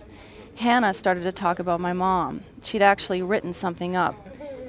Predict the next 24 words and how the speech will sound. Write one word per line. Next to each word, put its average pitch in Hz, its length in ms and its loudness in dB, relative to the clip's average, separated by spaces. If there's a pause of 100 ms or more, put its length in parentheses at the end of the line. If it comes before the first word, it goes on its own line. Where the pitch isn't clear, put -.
(120)
Things 294 340 6
to 302 120 0
remember 240 480 4
about 196 300 4
Mom. 190 760 0 (120)
Her 175 100 -4
favorite 202 380 -2
color, 214 580 0
her 170 80 -6
favorite 156 400 -4
movie, 196 760 -4 (800)
ice 196 420 -2
cream. 190 640 -4 (1000)
I 175 80 2
began 185 240 -2
to 185 100 -8
panic. 196 520 0 (760)
I'd 202 180 2
shown 170 200 -4
up 165 100 -6
with - 140 -10
nothing, 170 580 -6 (220)
no 170 240 0
eulogy, 160 720 -4